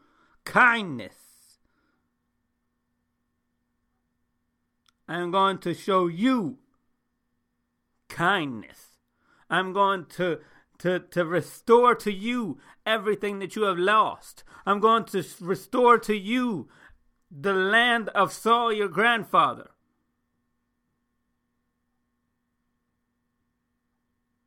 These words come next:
I'm going to restore to you, and I'm going to, I'm going to show you kindness, and you shall eat at my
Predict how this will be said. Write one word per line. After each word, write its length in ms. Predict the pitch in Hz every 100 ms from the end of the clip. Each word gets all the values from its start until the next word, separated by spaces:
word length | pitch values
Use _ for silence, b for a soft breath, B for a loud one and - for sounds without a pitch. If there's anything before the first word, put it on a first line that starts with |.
| _ -
I'm 140 | 135
going 240 | 143 185 185
to 120 | 160
restore 600 | 151 - - 220 220 214
to 180 | - 180
you, 540 | 170 214 214 160 107 - _ _ _ _ _ _ _ _ _ _ _ -
and 240 | 147 160
I'm 200 | 156 175
going 300 | 165 180 175 -
to, 300 | 160 156 135 b b b
I'm 120 | 160 165
going 160 | 175
to 160 | 147 165
show 320 | 165 - 190
you 280 | 185 165 -
kindness, 580 | - 170 196 190 160 -
and 160 | 151 160
you 60 |
shall 340 | 156 160 147 -
eat 420 | - 233 - - - b b b
at 240 | 175 170 165
my 240 | 147 135